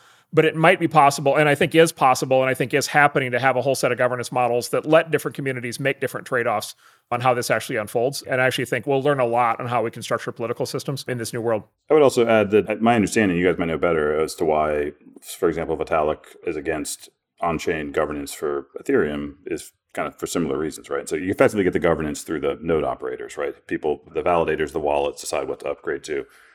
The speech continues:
Speaker 2: I would argue that even with pure on-chain systems, that over time, they end up being more hybrid systems, because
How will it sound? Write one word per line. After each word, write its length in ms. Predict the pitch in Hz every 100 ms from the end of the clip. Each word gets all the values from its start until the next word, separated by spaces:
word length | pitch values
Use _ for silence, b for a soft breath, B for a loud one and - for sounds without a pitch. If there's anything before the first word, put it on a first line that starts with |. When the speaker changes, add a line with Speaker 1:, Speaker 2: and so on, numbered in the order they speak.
| b
Speaker 2:
I 80 | -
would 80 | 156
argue 480 | 107 95 95 87 78 b b b b _
that 200 | 117 107 -
even 300 | 135 139 113
with 180 | 98 -
pure 300 | 127 110 90
on-chain 460 | 92 110 160 147
systems, 500 | 139 151 - 151 139
that 140 | 104 95
over 260 | 104 95
time, 580 | - - 101 120 147 131 B B B B _
they 180 | 101 98
end 160 | 95
up 160 | 92 -
being 340 | 90 87 85
more 180 | 82 78
hybrid 360 | 80 76 73 69
systems, 400 | 85 - 135 127
because 600 | 90 82 87 80 78